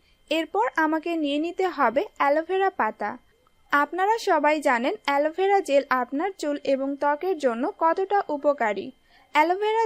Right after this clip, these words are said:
জেল সরাসরি ব্যবহারের ফলে আপনার চুল অনেক দ্রুত লম্বা, ঘন এবং কালো হতে থাকে। তো আমি এখানে এই বাটিতে শুধুমাত্র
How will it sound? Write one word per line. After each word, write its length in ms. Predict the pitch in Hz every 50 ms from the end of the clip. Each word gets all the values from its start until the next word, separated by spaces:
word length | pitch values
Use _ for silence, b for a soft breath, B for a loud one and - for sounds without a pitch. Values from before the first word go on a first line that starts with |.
| 349 285
জেল 160 | 247 277 392 403 - -
সরাসরি 480 | 349 302 302 311 330 - 392 392 415 381 339
ব্যবহারের 520 | 294 269 254 262 294 285 302 294 302 311 302 -
ফলে 220 | - 240 220 240 339 480 B B B B B - 294 302
আপনার 260 | 311 302 370 392 427 403 -
চুল 160 | - 277 302 392 392 - 302 320
অনেক 180 | 330 370 349 285 262
দ্রুত 220 | 277 285 277 269 294 285 277 262
লম্বা, 360 | 240 240 233 233 226 240 285 403 415 349 -
ঘন 200 | 294 320 320 330 349 403 427 - 277 262
এবং 140 | 247 269 330 415 392 -
কালো 220 | 330 302 302 320 339 320
হতে 220 | 359 359 349 359 349 -
থাকে। 300 | 294 254 220 233 - 202 233 247 b b b b _ _ _ _ -
তো 80 | 311 311 311 - - 285
আমি 140 | 294 302 349 392 415
এখানে 280 | 403 427 453 453 403 294 285 277 - 302
এই 80 | 311 311 285 311
বাটিতে 420 | 302 302 302 - 381 381 - 254 302 392 - -
শুধুমাত্র 500 | 330 320 339 339 349 370 370 359 -